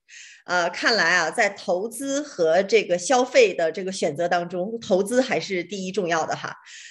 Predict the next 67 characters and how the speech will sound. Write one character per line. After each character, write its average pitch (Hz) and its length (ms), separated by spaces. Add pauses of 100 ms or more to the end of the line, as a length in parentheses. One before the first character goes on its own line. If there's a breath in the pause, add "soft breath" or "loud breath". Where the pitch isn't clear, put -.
呃， 175 200
非 233 120
常 226 160
开 208 160
心。 214 380 (280 loud breath)
那 233 360
因 254 240
为 285 100
昨 226 220
天 277 180
呢 254 140
是 240 340
美 190 160
国 170 160
的 214 140
感 175 200
恩 214 140
节， 180 320
那 233 120
在 254 160
这 269 100
儿 247 140
呢 180 120
也 175 300
补， 147 400 (160)
补 175 160
一 170 160
次 240 220
祝 294 180
福 - 180
啊， 147 220
祝 233 260
我 165 120
们 151 260
所 170 260
有 190 200
的 151 240
投 180 180
资 240 140
社 240 180
群， 175 240
包 196 140
括 196 120
安 214 140
心 233 140
学 226 120
堂， 196 300
包 196 120
括， 185 220
包 220 200
括 226 140
我 170 40
们 160 300
这 190 160
个 156 220 (280 loud breath)
各 233 120
个 202 120
交 240 160
流 233 160
群、 196 420
主 185 140
题 202 140
群 180 200
的 208 80
朋 196 200
友 175 100
们 165 300